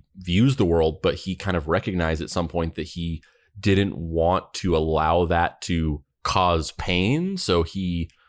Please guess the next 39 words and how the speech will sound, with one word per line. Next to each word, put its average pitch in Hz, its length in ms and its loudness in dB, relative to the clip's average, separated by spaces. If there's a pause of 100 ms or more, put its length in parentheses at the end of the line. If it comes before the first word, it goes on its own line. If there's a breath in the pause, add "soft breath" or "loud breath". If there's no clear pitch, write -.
(340 soft breath)
sort 139 240 0
of 101 80 2
spends 139 400 2
every 110 320 2
day 98 160 6
of 90 80 4
his 85 160 -2
life 90 540 0 (200)
actively 90 960 -2
circumventing 120 1300 2
those 98 280 2
urges 120 480 2
and 80 260 0 (200 soft breath)
resists. 95 600 2
He, 120 120 -4
you 110 220 -4
know, 92 100 2
he, 98 240 -2
he - 100 -14
kinda 117 220 0
stays 104 360 2
away 92 240 4
from - 200 -2
social 90 400 0
interaction 85 460 0
a 120 40 2
lot. 123 400 2 (400 soft breath)
He, 85 680 -2
you 87 80 -2
know, 78 100 2
works 87 300 0
with, 80 240 -4
with 85 160 -2
therapists 98 720 2
and 101 100 0
things 101 200 -2
like 98 160 -2
that. 101 240 0
And 78 160 -4